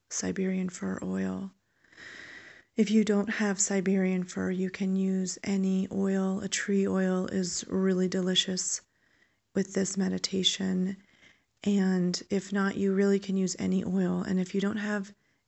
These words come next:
any oils, you don't have to use any oils. So please just join in, in whatever capacity that you can.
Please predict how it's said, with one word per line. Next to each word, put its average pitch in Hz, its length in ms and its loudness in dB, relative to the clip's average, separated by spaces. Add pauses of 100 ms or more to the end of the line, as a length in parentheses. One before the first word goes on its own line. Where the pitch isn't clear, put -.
(120)
any 202 260 4
oils, 185 500 0
you 185 300 -2 (200)
don't 208 200 2
have 202 380 -4
to 202 440 -2
use 190 420 -2
any 190 220 -2
oils. 185 540 -2 (600)
So 185 580 0 (680)
please 196 520 2 (1120)
just 196 420 -2
join 190 420 2
in, 233 640 -2
in 190 320 2
whatever 185 320 0
capacity 175 800 -4
that 180 160 -6
you 180 640 0
can. - 420 -6